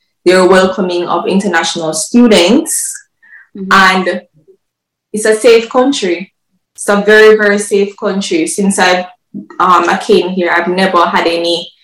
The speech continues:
Speaker 1: issues with worrying about my safety or any concerns that, you know, I'm gonna get robbed or anything like that.
Speaker 2: Mm-hmm.
Speaker 1: And then Canada offers world-class education,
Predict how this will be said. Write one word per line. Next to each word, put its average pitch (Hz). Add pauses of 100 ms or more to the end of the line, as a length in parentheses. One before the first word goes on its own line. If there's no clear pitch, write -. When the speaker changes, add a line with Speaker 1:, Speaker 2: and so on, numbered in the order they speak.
(300)
Speaker 1:
issues 208
with 196
worrying 196
about 180
my 160
safety 190
or 170
any 180
concerns 190
that, 160
you 175
know, 180
I'm 175
gonna 175
get -
robbed 202
or 175
anything 175
like 170
that. - (680)
Speaker 2:
Mm-hmm. 190
Speaker 1:
And 220
then 220 (360)
Canada 240
offers 208
world-class 202
education, 175